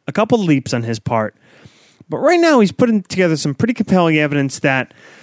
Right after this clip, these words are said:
okay, maybe not necessarily the consciousness transferred. Maybe there isn't evidence of that,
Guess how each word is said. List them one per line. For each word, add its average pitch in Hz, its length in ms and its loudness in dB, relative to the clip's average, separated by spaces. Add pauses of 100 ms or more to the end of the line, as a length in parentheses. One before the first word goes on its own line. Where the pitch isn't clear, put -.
(120)
okay, 131 320 -2 (140)
maybe 170 560 0
not 175 320 0
necessarily 160 720 0
the 127 100 -6
consciousness 147 680 -6 (200)
transferred. 175 640 -2 (380)
Maybe 160 380 0
there 147 320 2
isn't 135 280 -2 (280)
evidence 180 460 2
of 185 100 0
that, 196 280 0